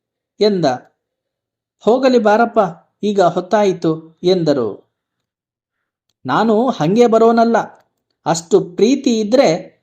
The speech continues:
ಕೈ ಹಿಡ್ಕೊಂಡು ಕರ್ಕೊಂಡು ಹೋಗಿ" ಎಂದ. ಕೈ ಹಿಡಿದುಕೊಂಡು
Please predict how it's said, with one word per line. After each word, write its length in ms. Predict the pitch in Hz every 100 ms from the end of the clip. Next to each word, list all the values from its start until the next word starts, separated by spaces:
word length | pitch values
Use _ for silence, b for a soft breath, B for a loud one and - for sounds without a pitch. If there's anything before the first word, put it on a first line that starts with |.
| _
ಕೈ 180 | - 190
ಹಿಡ್ಕೊಂಡು 600 | 208 214 220 226 214 247
ಕರ್ಕೊಂಡು 420 | 254 202 196 254
ಹೋಗಿ" 540 | 214 233 220 151 - - -
ಎಂದ. 260 | 170 170 139 117 - _ _ _ _ _ _ _ _
ಕೈ 260 | - 202 240
ಹಿಡಿದುಕೊಂಡು 960 | 214 226 226 220 220 294 208 190 -